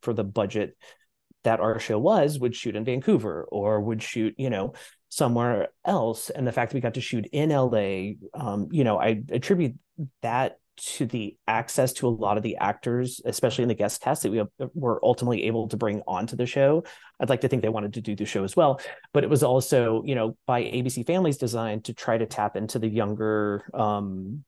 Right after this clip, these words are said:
uh, talent pool of L A, as opposed to if you're stuck in Vancouver, then you're hiring local talent there. Or, you know, if you're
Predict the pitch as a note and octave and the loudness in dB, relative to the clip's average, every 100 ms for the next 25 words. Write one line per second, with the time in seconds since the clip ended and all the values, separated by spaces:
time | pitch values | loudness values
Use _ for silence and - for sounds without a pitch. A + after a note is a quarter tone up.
0 | _ _ - A#2 G2+ F#2 F2+ - C3 C#3 | _ _ -8 -4 -2 -2 -2 -2 0 0
1 | - A2 G2+ G2 - G#2 - G#2+ C3 F3 | -2 -2 -2 -2 -4 -2 0 2 4 4
2 | A#2 A2 - A2 A2 - G#2 G#2+ G#2 - | 2 -2 -4 -4 -6 -2 0 0 -2 -6
3 | - A2 G#2+ A2 A2 - - - A#2 B2 | -4 0 0 -2 -4 -14 -12 -4 0 0
4 | - A#2+ B2 A2+ A2 - G#3+ B2+ B2 A#2 | 0 0 2 2 0 2 2 4 2 2
5 | A2 G#2+ - A2 A2+ G#2 G#2+ - A#2+ G#2+ | 0 -2 -2 0 0 -2 -6 -4 -2 0
6 | G#2 - G2+ G2+ G2+ G2+ G#2 G2+ F#2+ - | -2 -2 -2 -2 -2 -2 0 -2 -2 -2
7 | G#2+ G#2+ A2 C3+ A#2 G2+ A2 - A2+ G#2+ | 0 2 0 0 -2 -2 -4 -4 -2 0
8 | A2 | -2